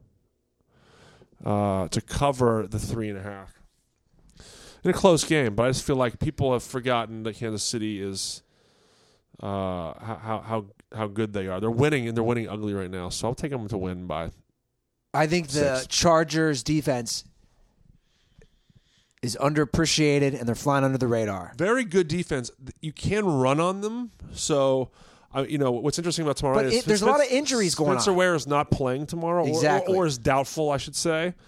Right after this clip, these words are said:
Speaker 2: And Melvin Gordon's not playing.
Speaker 1: Melvin Gordon is also questionable. There are s-,
Speaker 2: Okay.
Speaker 1: there are some discussions that he might be available. Austin Eckler is out for the game.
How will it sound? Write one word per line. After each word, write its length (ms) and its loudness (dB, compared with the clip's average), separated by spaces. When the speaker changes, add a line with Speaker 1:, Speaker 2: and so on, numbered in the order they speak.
Speaker 2:
And 100 -2
Melvin 300 4
Gordon's 300 4
not 160 0
playing. 260 -8
Speaker 1:
Melvin 300 -4
Gordon 320 0
is 160 -4
also 380 0
questionable. 840 -4
There 120 2
are 80 8
s-, 100 0
Speaker 2:
Okay. 140 6
Speaker 1:
there 120 0
are 120 0
some 160 -6
discussions 400 -2
that 100 2
he 60 0
might 240 0
be 100 -2
available. 580 -2
Austin 360 0
Eckler 540 -4
is 240 0
out 260 -4
for 160 -12
the 80 -6
game. 400 -12